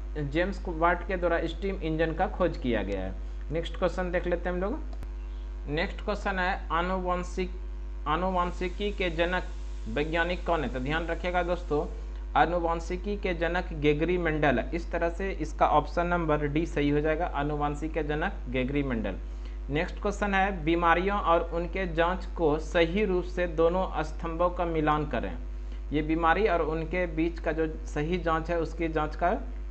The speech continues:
सही मिलान करें। तो ध्यान रखिएगा दोस्तों, question number चौसठ जो है, पहला है विडाल टेस्ट। विडाल टेस्ट के लिए दोस्तों ये टाइफाइड का जांच किया जाता है। उसके बाद जो दोस्तों है डिक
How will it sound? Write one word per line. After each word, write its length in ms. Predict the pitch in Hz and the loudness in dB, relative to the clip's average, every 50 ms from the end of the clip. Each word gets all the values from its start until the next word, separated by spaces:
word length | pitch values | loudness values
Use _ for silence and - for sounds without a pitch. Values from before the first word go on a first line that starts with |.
| - - - - - - - - - - | -8 -8 -8 -8 -8 -8 -8 -8 -8 -8
सही 240 | - - 151 147 160 | -4 0 2 2 2
मिलान 340 | 170 170 170 170 170 175 175 | 2 2 4 4 4 4 4
करें। 220 | - 180 180 185 | 0 -2 -2 -2
तो 100 | 185 190 | -2 -4
ध्यान 360 | 180 151 139 139 147 156 165 160 | -4 -4 -2 -2 0 0 0 0
रखिएगा 360 | 165 165 - 185 185 185 175 | -2 -2 -2 -2 0 0 0
दोस्तों, 320 | 170 175 170 - - 190 | 0 0 -2 -2 -4 -4
question 340 | 185 - 170 160 - 175 170 | -2 0 0 0 2 0 0
number 240 | 175 170 170 175 180 | 2 2 0 0 0
चौसठ 480 | - - 165 156 156 156 180 180 180 | 0 2 2 2 2 2 2 0 0
जो 180 | 180 175 180 175 | 0 2 2 4
है, 200 | 156 135 123 139 156 - - - - - - - - - - - - - | 4 4 4 2 2 -2 -6 -8 -8 -8 -8 -8 -8 -8 -8 -6 0 2
पहला 320 | 160 160 160 170 180 190 | 2 4 6 6 6 6
है 140 | 180 180 185 185 | 6 4 2 2
विडाल 520 | 170 156 160 156 165 170 160 165 180 180 175 - - | 2 2 2 6 8 10 10 10 10 8 4 2 4
टेस्ट। 360 | 180 165 143 - - - 110 101 | 6 6 6 6 2 -4 -6 -6
विडाल 460 | 107 123 143 147 170 165 175 196 208 | -2 -2 0 2 4 4 4 4 2
टेस्ट 400 | 196 - 190 185 170 - - - - | 0 -2 -2 -2 -4 -4 -6 -2 0
के 100 | 180 175 | 0 2
लिए 180 | 180 185 196 190 | 2 2 0 0
दोस्तों 520 | 175 180 170 170 - - 180 165 151 165 180 - - - - - - | 0 0 -2 -2 0 2 4 4 4 4 0 -2 -6 -8 -8 -4 -2
ये 80 | 151 165 | -2 -2
टाइफाइड 600 | 165 - - 160 165 170 165 - 170 165 185 185 180 | 2 2 4 4 4 4 2 4 4 4 4 2 4
का 140 | - 185 175 | 4 4 4
जांच 260 | 160 165 156 - - | 6 4 2 2 0
किया 220 | - 143 135 117 110 | 2 4 4 4 4
जाता 340 | 107 101 95 - - 95 | 4 2 0 -2 -2 -2
है। 120 | 92 92 92 - - - - - - - - - | -2 -2 -4 -6 -8 -8 -8 -8 -6 -6 -6 -6
उसके 240 | 160 151 - - 208 196 | -6 -6 -2 -2 0 4
बाद 320 | 180 175 180 180 190 185 180 | 6 8 8 8 6 2 0
जो 100 | 190 185 | 0 0
दोस्तों 400 | 175 185 180 170 - - 196 185 | 2 0 0 0 0 -2 -2 0
है 200 | 180 180 175 160 156 - - - - 127 123 123 123 | 2 2 2 2 2 0 -4 -6 -6 -6 -4 -2 0
डिक 240 | 139 202 226 226 - | 2 2 2 2 -2